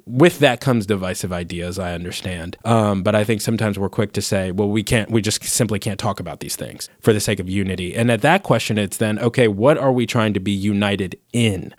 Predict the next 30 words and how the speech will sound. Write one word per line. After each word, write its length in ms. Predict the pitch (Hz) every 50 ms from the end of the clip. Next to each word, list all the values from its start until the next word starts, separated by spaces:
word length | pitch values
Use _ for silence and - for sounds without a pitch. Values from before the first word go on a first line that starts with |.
| _ _ _
Are 80 | - 101
we 80 | 110 104
trying 180 | - 127 113
to 60 | 117
be 100 | 104 117
united 480 | 110 107 110 107 110 107 107 110 107 -
in 300 | - 113 123 131 135 135
a 80 | 117 117
mirage 840 | 110 107 101 98 95 95 101 101 107 120 139 170 180 175 - - - _ _ _ _ _ _ _ _ _ _ _ -
or 160 | 104 104 98
a 60 | 95
facade 640 | - - 110 - - 117 110 113 123 135 143 151 147
of, 680 | - 113 113 110 104 101 98 95 95 92 - - - -
you 160 | - 101 104
know, 340 | 104 95 92 90 87 87 - _
superficiality? 1080 | - - - 120 101 110 - 139 123 - 139 135 120 113 110 101 101 98 101 120 135 - - - - - _ _ _
Are 60 | 107 117
we 100 | 127 120
trying 160 | - 147 151
to 40 | 156
be 100 | 147 151
united 380 | 151 156 151 143 143 151 147
in 120 | 147 143 123
Christ, 340 | - 143 143 139 - -
who 80 | 120 110
deals 260 | 101 113 123 127 127
with 140 | 120 127 -
our 100 | 113 104
deepest 400 | 101 101 104 120 - 131 123 -
problems, 600 | - 107 92 - - 92 85 - - - - -